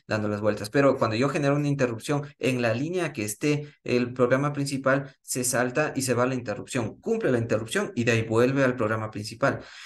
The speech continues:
Es decir, la interrupción es prioridad, es prioridad en el, en el, en el programa del microcontrolador. Entonces, por eso es que la recepción va a ser de esta manera,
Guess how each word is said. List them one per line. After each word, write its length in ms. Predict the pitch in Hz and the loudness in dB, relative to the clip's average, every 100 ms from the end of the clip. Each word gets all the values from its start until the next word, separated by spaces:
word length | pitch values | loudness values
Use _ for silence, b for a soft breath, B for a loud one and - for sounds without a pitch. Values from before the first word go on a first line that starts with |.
| B | B
Es 140 | 151 151 | -2 0
decir, 280 | 143 151 | 0 2
la 200 | 135 131 | 4 4
interrupción 580 | 139 147 135 131 151 147 | 2 2 0 0 -2 0
es 240 | 139 - - | 0 -2 -6
prioridad, 840 | 131 131 135 127 104 95 87 - _ - | -2 0 2 0 -2 -2 -2 -4 _ -6
es 240 | 120 117 | -6 -6
prioridad 680 | - 113 131 131 110 123 123 | -6 0 2 2 2 0 -2
en 180 | 117 120 | -6 -4
el, 200 | 117 120 | -6 -6
en 100 | 107 | -6
el, 360 | 110 107 101 101 | -6 -6 -8 -8
en 80 | 110 | -6
el 120 | 110 | -6
programa 440 | 107 107 120 127 104 | -2 2 2 2 0
del 100 | 98 | -4
microcontrolador. 840 | 95 104 107 110 117 135 139 B B B B B - | -6 -4 -2 0 2 4 2 B B B B B -2
Entonces, 440 | 143 151 151 147 | 0 0 -2 -4
por 180 | 131 123 | 2 2
eso 140 | 139 | 2
es 60 | 143 | -2
que 120 | 131 | -2
la 140 | 107 104 | -2 -4
recepción 720 | 104 104 - 127 139 135 - | -6 -8 -2 0 0 -2 -12
va 180 | 107 117 | -2 0
a 60 | |
ser 320 | 113 120 123 - | 2 0 -2 -4
de 140 | 101 | -4
esta 200 | 101 117 | -2 -2
manera, 420 | 104 117 127 - | 0 0 -2 -4